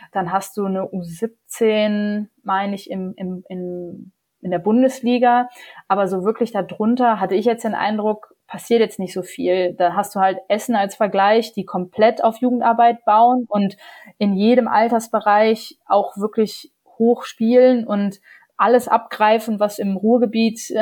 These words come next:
<laughs> irgendwie Talent hat. Ähm, also es ist von Club zu Club, muss ich sagen, echt unterschiedlich. Und welche Philosophie verfolgt der Verein natürlich auch? Und, ähm, in Essen,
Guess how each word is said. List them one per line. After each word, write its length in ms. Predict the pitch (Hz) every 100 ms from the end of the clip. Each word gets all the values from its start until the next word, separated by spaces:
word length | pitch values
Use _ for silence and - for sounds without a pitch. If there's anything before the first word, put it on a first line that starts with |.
| 220 - -
<laughs> 360 | 523 539 311
irgendwie 540 | - 233 240 202 226 214
Talent 480 | 220 196 214 254 240
hat. 200 | 254 254 _ - 226 -
Ähm, 240 | 208 202 190
also 180 | 202 214
es 60 |
ist 120 | 240 -
von 200 | 220 214
Club 260 | 240 254
zu 100 | -
Club, 280 | - 240 240 _ _
muss 180 | 214 214
ich 140 | 226
sagen, 280 | 220 208 214
echt 240 | 214 -
unterschiedlich. 840 | 208 214 208 - 190 185 190 190 185
Und 140 | 185
welche 240 | 202 208 220
Philosophie 840 | 220 202 196 - 220 220 226 180
verfolgt 500 | - 202 190 220 220
der 80 | 220
Verein 380 | 196 196 175 180
natürlich 540 | 185 180 190 185 185
auch? 340 | - 175 180 -
Und, 420 | - 185 185 180 180
ähm, 400 | 185 185 185 175
in 140 | 190 180
Essen, 600 | 190 - 208 202 196 196